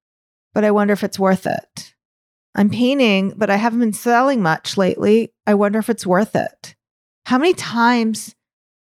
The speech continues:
have you felt demotivated or resisted change because you weren't sure if it was worth it?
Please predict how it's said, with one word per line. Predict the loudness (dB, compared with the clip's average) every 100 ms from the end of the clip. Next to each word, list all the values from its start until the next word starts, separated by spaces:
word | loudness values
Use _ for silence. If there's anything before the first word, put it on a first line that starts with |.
| -2
have | 0 0
you | -2 0 0
felt | 0 0 -2 -2
demotivated | 0 2 2 2 2 2 0 0 -4 -8 -6
or | -2 2 2 0
resisted | -2 -2 0 0 -2 -6
change | -4 0 2 0 -4 -10 -14 _ _ _ _
because | -4 -2 0 0 0 -4 -12 -12
you | -4 -2 0
weren't | 2 2 0
sure | -2 0 0 0 -4 -16 _ _ _ _ _ _
if | -2
it | 2
was | 0 0
worth | 0 0 -2
it? | -6 -8 -20